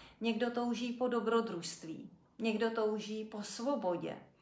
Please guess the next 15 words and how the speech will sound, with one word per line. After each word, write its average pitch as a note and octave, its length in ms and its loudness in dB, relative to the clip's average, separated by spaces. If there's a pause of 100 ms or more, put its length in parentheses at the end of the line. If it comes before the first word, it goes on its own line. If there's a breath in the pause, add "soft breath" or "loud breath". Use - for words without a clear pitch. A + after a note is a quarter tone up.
(280 loud breath)
někdo A#3 300 6
touží B3 420 2
po A#3 180 0
tom, A#3 300 2
že - 140 0
začne A3+ 380 0
poznávat G#3+ 680 4
cizí A3 340 -2
země, F3+ 600 -2 (340 loud breath)
někdo A3+ 300 4
touží A#3+ 440 0
po A#3 520 2
jistotě A3 540 0
a - 120 0
stabilitě. G#3+ 760 2